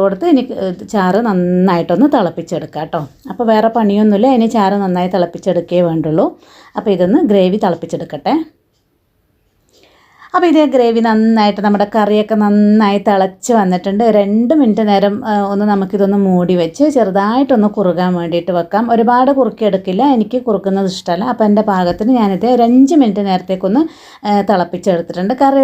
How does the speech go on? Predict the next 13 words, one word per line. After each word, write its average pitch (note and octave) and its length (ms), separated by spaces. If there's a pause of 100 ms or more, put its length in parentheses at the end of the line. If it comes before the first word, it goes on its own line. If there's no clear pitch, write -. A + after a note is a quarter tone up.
റെഡി F3+ 500
ആയിട്ടുണ്ട്. E3 400
ഇനിയിപ്പോൾ C#4 340
നമുക്ക് F#3+ 260
ഇതിനകത്തോട്ട് F#3 400 (120)
താളിച്ചൊഴിക്കണം C#4 760
എന്നുണ്ടെങ്കിൽ A3+ 480
മാത്രം, F#3+ 300
കാരണം A#3 220
ആദ്യമേ A#3 340
നമ്മൾ A3+ 140 (100)
എണ്ണയിൽ G#3+ 400
വ-, G3+ 260